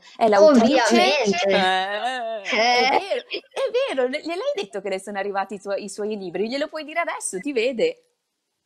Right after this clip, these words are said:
Speaker 2: Ah, è vero che mi vede.
Speaker 1: <laughs>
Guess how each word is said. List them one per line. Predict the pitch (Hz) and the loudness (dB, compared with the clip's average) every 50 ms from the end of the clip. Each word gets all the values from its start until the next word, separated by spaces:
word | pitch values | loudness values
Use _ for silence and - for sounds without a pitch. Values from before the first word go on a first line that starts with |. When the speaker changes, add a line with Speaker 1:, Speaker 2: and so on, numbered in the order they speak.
| _ _ _ _ | _ _ _ _
Speaker 2:
Ah, | - 440 494 508 415 349 | 0 2 4 4 4 6
è | 320 302 | 6 6
vero | 359 392 466 427 392 - | 6 6 6 6 6 6
che | 381 359 - 339 | 6 6 8 6
mi | 339 311 | 6 6
vede. | 330 339 320 302 294 269 277 269 - - - - - - - _ - - _ _ _ _ _ 392 403 - _ _ 466 554 - _ _ _ _ _ | 6 6 6 6 6 6 4 2 2 0 -4 -8 -14 -14 -14 _ -20 -20 _ _ _ _ _ -12 -12 -12 _ _ -8 -8 -8 _ _ _ _ _
Speaker 1:
<laughs> | - - - - - - - - 392 - - 554 440 - - - - - - - 440 - - | -20 -20 -12 -8 -6 -6 0 2 2 2 2 0 -6 -8 -10 -14 -18 -10 -4 -4 -4 -2 -4